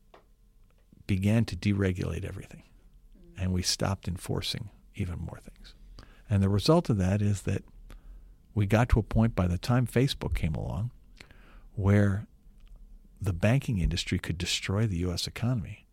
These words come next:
and escape punishment. I mean, it was astounding. And there were hundreds of examples of just egregious business behavior that went unpunished. And in that environment, the message that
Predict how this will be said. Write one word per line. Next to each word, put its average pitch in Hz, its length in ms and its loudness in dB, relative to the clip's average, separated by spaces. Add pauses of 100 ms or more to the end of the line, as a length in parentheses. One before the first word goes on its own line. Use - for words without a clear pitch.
(520)
and 117 100 2
escape - 500 -2 (440)
punishment. - 520 0 (380)
I 113 60 -4
mean, 131 100 4
it 156 40 2
was 139 120 2
astounding. 160 720 2 (560)
And 127 240 2 (440)
there 156 200 2
were 156 120 4
hundreds 165 600 2
of 95 100 -2
examples 107 560 -2
of 104 100 -6
just - 220 -2
egregious 123 680 0
business 95 340 -2
behavior 101 480 0 (320)
that - 120 -4
went 107 180 2
unpunished. - 540 -8 (680)
And 131 160 4
in 147 140 6
that 175 180 6
environment, 165 540 2 (240)
the - 80 0
message 147 540 2
that 113 180 -2